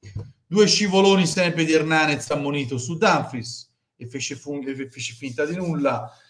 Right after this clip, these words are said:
Sul gol del Milan, spallata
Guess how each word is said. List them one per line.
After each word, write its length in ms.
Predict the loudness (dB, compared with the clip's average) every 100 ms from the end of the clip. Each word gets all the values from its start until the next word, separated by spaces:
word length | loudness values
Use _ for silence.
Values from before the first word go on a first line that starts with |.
| _
Sul 340 | -12 -2 -2
gol 300 | 10 12 12
del 240 | 12 8 10
Milan, 880 | 8 8 8 6 6 4 2 -2 -16 _
spallata 1300 | -12 -12 6 8 10 10 10 8 10 10 10 8 0